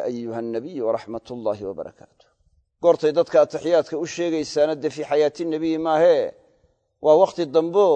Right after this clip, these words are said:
taabici baa ka warinaya, saxaabi ka warin maayo. Atixiyaaddo kala duwan bay saa ugu soo aroortay, marka waxa weeye in khitaabkaas, ee,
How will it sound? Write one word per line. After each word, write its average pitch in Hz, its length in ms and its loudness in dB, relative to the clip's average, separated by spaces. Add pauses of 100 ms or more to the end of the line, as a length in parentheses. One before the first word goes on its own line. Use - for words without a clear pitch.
(580)
taabici 208 380 8
baa 170 140 6
ka 202 140 2
warinaya, 175 480 0
saxaabi 147 420 0
ka 175 140 -6
warin 139 280 -4
maayo. 73 240 -14 (840)
Atixiyaaddo 208 520 8
kala 196 200 8
duwan 185 240 2
bay 165 120 2
saa 165 180 6
ugu 160 120 2
soo 151 180 2
aroortay, 131 380 0
marka 143 240 -2
waxa 131 160 -2
weeye 131 180 0
in 135 100 -8
khitaabkaas, 117 760 -2 (1200)
ee, 127 580 4